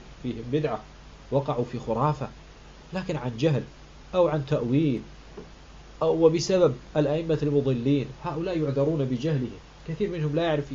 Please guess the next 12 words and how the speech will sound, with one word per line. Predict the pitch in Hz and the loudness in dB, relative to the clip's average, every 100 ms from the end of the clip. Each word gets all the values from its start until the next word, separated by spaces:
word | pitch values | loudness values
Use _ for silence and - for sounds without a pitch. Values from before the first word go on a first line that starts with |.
| 123 | -8
يقرأ | 139 165 147 - 139 | -6 -2 0 0 0
اللغة | 143 151 | 2 2
العربية، | 120 123 127 151 123 - - - - | 2 0 0 0 -2 -2 -14 -18 -2
كيف | 202 196 | 0 0
تكفرون؟" | - - 135 131 113 - | -2 -2 -2 0 -2 -4
قال: | 135 135 - | -4 -4 -4
"كلهم | 151 123 117 156 147 | -4 -2 -2 -4 -4
كفار، | 104 - 104 104 110 - - - - - | -10 -6 -2 -2 -4 -8 -20 -20 -20 -8
كلهم | 180 160 113 110 | -2 0 -2 -4
كفار، | 107 - | -10 -6
حتى | 160 - 151 | -6 0 2
بعضهم"، | 143 175 151 160 220 | 4 2 2 4 4